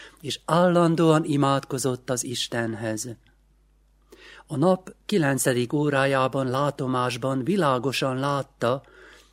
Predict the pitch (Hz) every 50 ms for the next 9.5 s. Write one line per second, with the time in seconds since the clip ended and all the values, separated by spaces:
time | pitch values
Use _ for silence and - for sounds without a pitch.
0 | - _ 143 135 143 139 135 175 208 196 196 165 147 151 156 151 151 135 131 135
1 | 117 120 131 127 127 127 131 127 - 135 135 127 117 117 135 131 135 139 147 -
2 | - - 131 117 - - 131 135 131 127 127 120 120 120 120 117 - 131 135 139
3 | - _ _ _ _ _ _ _ _ _ - 165 190 190 190 165 143 131 123 123
4 | 117 113 113 107 98 87 - - - - _ _ _ _ _ _ _ _ _ _
5 | _ _ _ _ _ _ _ _ _ _ _ _ - 131 123 123 123 123 123 123
6 | 127 123 123 120 - 135 143 143 - _ - - _ _ _ _ _ _ - 117
7 | - - 208 180 131 107 - - 131 120 120 - 160 151 147 143 131 131 120 -
8 | - - 131 123 120 - - - _ _ _ - 214 240 196 139 120 113 107 147
9 | 131 127 107 107 113 107 104 101 90 85